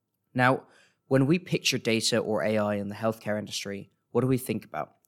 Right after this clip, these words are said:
Drug discovery models? Care pathway optimization? Though it may not be as evocative a headline as R and D,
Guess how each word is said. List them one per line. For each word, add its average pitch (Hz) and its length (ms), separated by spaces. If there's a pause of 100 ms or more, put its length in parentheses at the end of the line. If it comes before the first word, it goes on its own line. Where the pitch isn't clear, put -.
(520)
Drug 120 220
discovery 120 480
models? 123 560 (380)
Care 123 200
pathway 127 380
optimization? 117 720 (800)
Though 135 200
it - 100
may 151 160
not 170 180
be 135 120
as 120 120
evocative 113 480
a 101 60
headline 101 500
as 101 140
R 98 120
and 101 120
D, 117 400